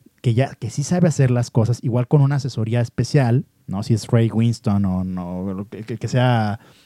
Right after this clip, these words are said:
este, el, el Nick, Greg Nicotero, que sea el que haga los efectos especiales, este, que sea el head,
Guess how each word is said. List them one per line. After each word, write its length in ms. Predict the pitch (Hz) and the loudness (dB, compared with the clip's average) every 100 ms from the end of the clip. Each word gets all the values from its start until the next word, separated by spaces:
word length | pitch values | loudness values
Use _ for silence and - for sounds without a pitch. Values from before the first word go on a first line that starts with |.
| _ | _
este, 680 | - 110 - 113 107 104 101 | -8 -4 -2 0 0 -2 -4
el, 140 | 98 107 | -4 -2
el 300 | 113 104 107 | -2 -2 -2
Nick, 140 | 120 117 | -2 0
Greg 180 | 117 | 2
Nicotero, 560 | 117 123 110 127 123 117 | 2 2 2 2 4 2
que 100 | 120 | 0
sea 140 | 113 | -2
el 100 | 185 | -2
que 100 | - | 0
haga 160 | 135 139 | 2 4
los 160 | 120 113 | 2 0
efectos 420 | 101 120 - 120 | 0 0 0 -2
especiales, 680 | - 110 - 113 113 190 - _ - - _ | -4 -8 -4 0 0 -2 -8 _ -20 -20 _
este, 500 | 117 110 - 113 113 - - | -4 -4 -2 -2 -2 -6 -4
que 100 | 123 | 2
sea 120 | 135 | 4
el 180 | 135 123 | 4 2
head, 140 | 147 | 0